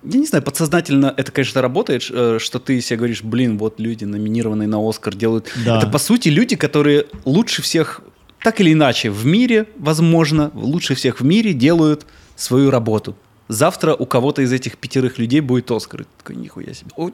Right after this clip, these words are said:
Speaker 1: очень классно, классно рассказывать. И, и ты понимаешь, что это, по сути, по сути, а, истории не сильно из другой вселенной от тебя, потому что сколько я работал,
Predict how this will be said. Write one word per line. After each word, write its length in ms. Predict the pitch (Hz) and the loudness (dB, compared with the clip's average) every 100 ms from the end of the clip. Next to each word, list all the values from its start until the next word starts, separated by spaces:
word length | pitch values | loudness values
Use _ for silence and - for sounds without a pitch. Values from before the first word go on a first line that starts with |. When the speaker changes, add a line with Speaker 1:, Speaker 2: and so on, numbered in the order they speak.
| 175 | -2
Speaker 1:
очень 240 | - 208 | 0 -2
классно, 380 | - 240 277 - | 0 0 0 -2
классно 320 | - 226 185 | 0 0 0
рассказывать. 420 | 156 - 214 120 | -2 0 2 2
И, 100 | 147 | 0
и 180 | 151 160 | -2 -4
ты 160 | - 175 | -4 -2
понимаешь, 460 | 170 160 180 240 | 2 4 4 0
что 220 | - 143 - | 0 0 2
это, 180 | 185 - | 0 0
по 160 | - | -2
сути, 540 | 135 - 285 277 117 - _ _ _ _ | -4 0 0 0 -6 -10 _ _ _ _
по 80 | 151 | -2
сути, 480 | 147 175 151 - 107 - - | 0 2 2 0 -8 -10 -8
а, 400 | 120 113 110 110 - | -2 2 2 2 0
истории 680 | 135 - 185 226 226 131 113 - | -4 0 2 4 4 0 -2 -6
не 240 | - 143 170 | -2 0 0
сильно 400 | - 226 208 170 | 0 -2 0 0
из 260 | - 139 | 0 -2
другой 320 | 131 151 165 | -2 0 0
вселенной 580 | 160 - 160 151 123 113 | 0 -2 0 2 2 0
от 220 | 101 104 | -4 -10
тебя, 300 | - 120 110 | -8 -4 -2
потому 380 | 95 113 131 151 | -4 -4 -2 -2
что 360 | - 143 135 131 - - - - - | -2 -2 -2 -2 -10 -20 -20 -20 -18
сколько 440 | - - 170 180 180 | -10 -2 0 2 2
я 100 | 165 | 2
работал, 560 | 156 160 170 170 160 | 4 2 2 2 0